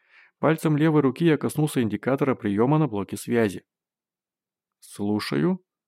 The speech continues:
сдавленным и чуть хрипловатым от напряжения голосом произнес я. Это был Шен. Он вызывал меня на открытой волне общей связи.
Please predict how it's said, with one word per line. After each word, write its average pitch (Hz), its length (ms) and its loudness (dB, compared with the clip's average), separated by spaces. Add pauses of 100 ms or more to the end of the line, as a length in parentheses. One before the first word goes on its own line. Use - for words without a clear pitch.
(300)
сдавленным 107 720 0
и 107 100 -6
чуть 110 180 -6
хрипловатым 113 580 0
от 104 100 -4
напряжения 107 460 -2
голосом 151 420 0
произнес 101 460 -2
я. 101 300 -2 (920)
Это 110 240 -4
был 123 180 0
Шен. 117 400 -4 (640)
Он 120 180 2
вызывал 110 420 2
меня 147 220 2
на 120 80 2
открытой 156 380 0
волне 113 380 0
общей 110 300 -6
связи. 131 500 -4